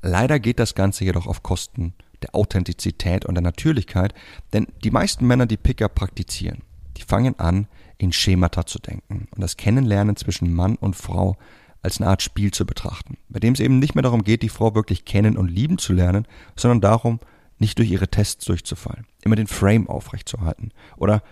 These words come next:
nicht an Status verlieren zu dürfen. Aber diese Art, in Schemata zu denken, ja, und beim Kennenlernen in Form von solchen programmierten Vorgehensweisen zu agieren, das bringt immense Nachteile mit sich. Und einer davon ist,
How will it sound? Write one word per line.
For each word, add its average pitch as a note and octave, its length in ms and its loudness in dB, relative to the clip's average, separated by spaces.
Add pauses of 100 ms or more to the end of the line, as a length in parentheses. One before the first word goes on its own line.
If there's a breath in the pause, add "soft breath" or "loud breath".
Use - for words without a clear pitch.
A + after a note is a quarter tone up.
(160 soft breath)
nicht - 220 4
an G#2+ 100 2
Status A#2+ 460 0
verlieren - 340 -10
zu - 100 -8
dürfen. - 300 -16 (600 loud breath)
Aber G#2+ 220 2 (160)
diese E3 280 0
Art, D3 220 2
in A#2 120 0
Schemata - 600 2
zu - 120 -4
denken, A2+ 460 -2 (260)
ja, G2+ 160 2
und A#2 120 0
beim G#2+ 180 0
Kennenlernen G#2 680 2 (240 loud breath)
in - 120 -2
Form - 260 2
von B2 180 0
solchen A2+ 280 0 (320)
programmierten B2+ 680 0
Vorgehensweisen A#2+ 760 -2
zu - 140 -4
agieren, G2+ 400 -2 (640 soft breath)
das - 140 -4
bringt - 220 0
immense A#2 340 4
Nachteile F#2+ 460 2
mit - 180 -8
sich. - 340 -16 (500)
Und - 140 -12
einer C3+ 220 4
davon F#2+ 260 4
ist, - 320 -2